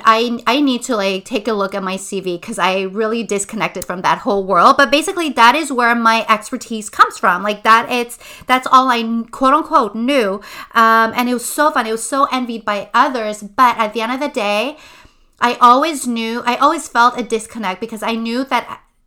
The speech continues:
it was asking too much from me. It was asking too much from, like, my time, like, my, my weekends, my nights. Like, I know that every time I was in a relationship, I struggle with the work aspect of my, my nine-to-five because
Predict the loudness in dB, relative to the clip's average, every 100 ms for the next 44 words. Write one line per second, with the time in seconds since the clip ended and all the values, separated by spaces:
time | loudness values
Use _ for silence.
0 | _ -10 -2 -2 4 4 6 0 -2 -4
1 | 0 -2 -2 -16 _ 0 0 -4 -4 -4
2 | -4 4 4 4 -4 -8 -6 -4 -2 -4
3 | -4 -6 -4 -6 -8 -20 -20 -12 -6 -4
4 | -6 -10 -2 0 0 -4 -6 -6 -4 -4
5 | -2 -4 -8 -4 -6 -4 -4 -4 -6 -6
6 | -6 -4 -2 -2 -4 -8 -12 -16 -20 -20
7 | -2 -2 0 0 0 0 -2 -2 -2 -6
8 | -4 -4 -4 -6 -8 -6 -4 -4 -4 -6
9 | -8 -6 -4 -4 -6 _ _ _ _ _
10 | _ -16 -8 -6 -2 4 6 6 4 0
11 | -2 -6 -2 -2 -2 4 4 4 -2 -2
12 | -2 -4 -8 -4 -6 -4 -6 -8 -8 -8
13 | -8 -10 -6 2 2 2 -4 -8 -2 0
14 | 2 -2